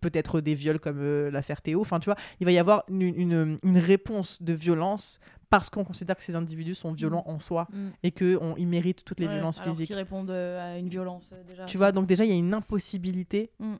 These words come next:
Speaker 1: euh, dans le combat antiraciste, tu vois, d'être dans la rue massivement,
Speaker 2: Ah ouais, ouais, bah
Speaker 1: de
Speaker 2: oui.
Speaker 1: faire valoir nos droits, parce qu'en fait, tu sais très bien que la violence
Speaker 2: Mm.
Speaker 1: policière en face, elle va être désastreuse.
Speaker 2: Ouais.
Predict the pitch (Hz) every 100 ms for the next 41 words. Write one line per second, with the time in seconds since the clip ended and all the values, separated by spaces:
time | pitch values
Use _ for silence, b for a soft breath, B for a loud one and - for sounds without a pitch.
0 | - _ _ 165 160 151 151 151 160 170
1 | 165 175 165 170 - 165 160 - 208 -
2 | 170 170 175 170 160 165 160 160 190 185
3 | 160 - 165 185 185 196 208 170 170 190
4 | 202 175 170 175 165 185 190 185 208 -
5 | 165 - 160 151 185 - 165 156 180 170
6 | 180 175 156 151 180 202 151 - 165 151
7 | 160 170 - 147 147 143 160 151 156 -
8 | 170 160 202 196